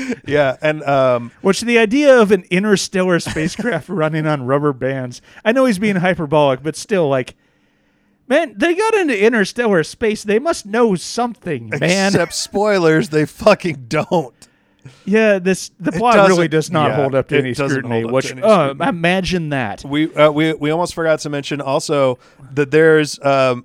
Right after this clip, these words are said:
Speaker 1: a-, and it's not even, the show doesn't even make a big deal out of it, but they actually had a, a secondary character recur in this episode.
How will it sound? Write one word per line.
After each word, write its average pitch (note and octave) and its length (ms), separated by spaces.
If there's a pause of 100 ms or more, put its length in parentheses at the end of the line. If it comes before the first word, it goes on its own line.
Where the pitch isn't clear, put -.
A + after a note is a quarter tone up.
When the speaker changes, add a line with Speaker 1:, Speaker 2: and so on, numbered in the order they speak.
(120)
Speaker 1:
a-, D#3 180
and D#3 100
it's D#3 180
not G3 240
even, G3+ 400 (260)
the D#3+ 80
show F3 180
doesn't G3+ 240
even F3+ 180
make E3 200
a D#3+ 40
big C#3+ 220
deal E3+ 280
out D#3+ 120
of C#3+ 80
it, C#3 100
but D3 140
they C#3+ 140
actually F#3 480
had D#3+ 220
a, D3+ 280
a C#3+ 140
secondary F3 560
character G3 580
recur B2 640
in B2+ 180
this B2 180
episode. A#2+ 680